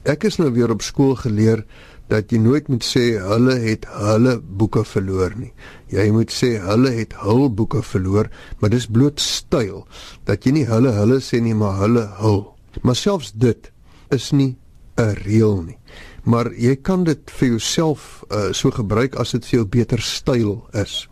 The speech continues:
So daar's niks meer verkeerd om twee keer hulle in 'n sin te gebruik nie. Jy kan dus sê, "Hulle het hulle eie probleme opgelos." En soortgelyk is jul en julle. Jy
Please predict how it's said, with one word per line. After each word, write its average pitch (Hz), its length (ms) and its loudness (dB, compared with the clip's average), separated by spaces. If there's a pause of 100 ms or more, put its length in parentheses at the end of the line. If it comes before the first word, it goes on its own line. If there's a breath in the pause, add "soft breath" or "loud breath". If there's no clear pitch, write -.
(120)
So - 160 -2
daar's 117 220 -2
niks 175 240 0
meer 214 120 4
verkeerd 139 440 -2 (500 soft breath)
om 113 420 0 (400)
twee 180 240 2
keer 117 300 -2
hulle 107 440 2
in 107 120 0
'n 104 80 0
sin 113 280 0
te 104 120 -4
gebruik 113 440 -2
nie. 156 80 0
Jy 117 240 2
kan 165 260 0
dus 117 340 -2
sê, 117 240 2 (280 loud breath)
"Hulle 113 300 2
het 135 300 -2
hulle 110 340 0
eie 117 220 4
probleme 101 580 -2
opgelos." - 720 -4 (220 soft breath)
En 120 280 2 (140)
soortgelyk 131 720 0
is 98 180 -2
jul 131 640 0
en 113 220 2
julle. 98 460 0 (440)
Jy 113 220 2